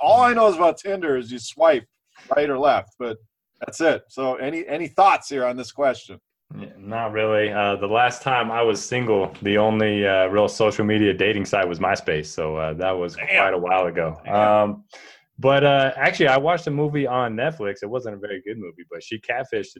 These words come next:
Speaker 2: dude, and then they ended up happily ever after. So, uh, maybe, maybe it's possible.
Speaker 1: There you go. You've been playing Lamar Miller since the days of MySpace,
Speaker 2: <laughs>
Speaker 1: too. So ho-, glad we broke that habit for you. All right, let's get to the fabulous Missus Noto with another four-pack of questions here. So we'll wrap it up with this.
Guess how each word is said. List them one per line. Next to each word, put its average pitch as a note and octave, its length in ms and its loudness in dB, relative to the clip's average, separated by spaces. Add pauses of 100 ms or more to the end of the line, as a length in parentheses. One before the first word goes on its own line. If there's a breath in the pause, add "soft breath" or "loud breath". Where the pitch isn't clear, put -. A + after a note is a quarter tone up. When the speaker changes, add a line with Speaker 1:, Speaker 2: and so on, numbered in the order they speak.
Speaker 2:
dude, F#2+ 280 -8
and F2+ 120 -12
then G2+ 120 -12
they G#2+ 100 -8
ended A2 220 -6
up A2+ 200 -6
happily B2+ 380 -4
ever C3 220 -2
after. D3+ 360 -4
So, F#2 320 -8
uh, G2 220 -6
maybe, G#3 420 -6 (240)
maybe C3 520 -20
it's - 200 -20
possible. E3 380 -14 (180)
Speaker 1:
There G#2+ 140 -18
you C#3+ 140 -20
go. C3+ 400 -12
You've A#2 180 -14
been G3 140 -12
playing D#3 240 -2
Lamar D3 340 4
Miller D3+ 340 2
since A2+ 300 -12
the A#2+ 80 -10
days A#2 280 -6
of A2+ 80 -10
MySpace, F3 720 -4
Speaker 2:
<laughs> - 0 -
Speaker 1:
too. G#2+ 260 -12
So A2 460 -8
ho-, C3 220 -14
glad C#3 260 2
we C#3 80 -4
broke C3+ 320 -2
that C3+ 200 2
habit G#2+ 360 0
for A#2 200 -6
you. A#2 60 -4
All D3 140 4
right, G#3+ 180 6
let's A3 180 0
get A3+ 260 0
to A3 400 6 (360 soft breath)
the F3 140 2
fabulous G3 580 2
Missus F#3+ 380 -2
Noto G3 360 6
with D#3+ 120 4
another F3 320 2
four-pack F#3+ 580 2
of E3 100 -14
questions F3 520 -2
here. F3 200 -2
So D#3+ 140 -8
we'll D3+ 160 0
wrap D#3+ 260 4
it E3 60 -4
up D#3+ 160 0
with C3+ 140 -6
this. D#3+ 340 -2